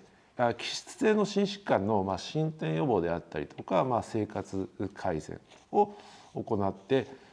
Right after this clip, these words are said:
えー、いきます。うー、まあ、ですから、まあ、このあたりはですね、えー、まあ、利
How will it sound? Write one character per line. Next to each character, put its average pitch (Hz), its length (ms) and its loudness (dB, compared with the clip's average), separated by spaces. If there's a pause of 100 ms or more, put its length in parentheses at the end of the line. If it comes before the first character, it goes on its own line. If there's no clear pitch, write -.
(180)
え 107 120 6
ー、 - 60 8
い 90 100 0
き - 100 -6
ま 90 160 0
す。 104 140 -10 (160)
う 131 40 0
ー、 127 240 0
ま 165 120 2
あ、 - 20 2
で 190 80 4
す 196 100 -6
か - 120 2
ら、 147 100 6
ま 143 340 4
あ、 - 60 -20
こ 165 100 -2
の 190 240 2
あ - 60 2
た 185 140 2
り 139 100 6
は 95 140 4
で 85 80 -4
す - 100 -10
ね、 160 340 0
え 101 1040 2
ー、 120 60 0
ま 131 80 6
あ、 98 60 2
利 92 160 -2